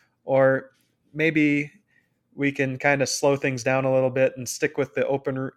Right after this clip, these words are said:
open source roots and have a printer that could literally last you a lifetime.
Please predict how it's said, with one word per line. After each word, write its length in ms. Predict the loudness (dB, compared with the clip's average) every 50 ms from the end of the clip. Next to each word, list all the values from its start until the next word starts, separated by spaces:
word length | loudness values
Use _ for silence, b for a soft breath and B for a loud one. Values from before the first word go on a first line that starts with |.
| _ _ _
open 280 | -8 -6 -6 -6 -8
source 400 | -6 -2 0 0 0 0 -4 -6
roots 440 | -6 -4 -2 -2 -4 -4 -6 -6 -6
and 260 | -6 -6 -6 -8 -10 -14 b b b b b b b b b b b
have 180 | 2 2 4 4
a 60 | 2
printer 380 | 2 2 0 0 2 0 2
that 380 | 4 4 4 4 2 0 -8 _
could 180 | -8 -6 0 2
literally 360 | 4 6 6 6 6 4 4
last 280 | 4 4 2 0 0
you 100 | -2 -2
a 40 | 0
lifetime. 600 | 0 0 0 -2 -4 -8 -8 -8 -8 -8 -8 -12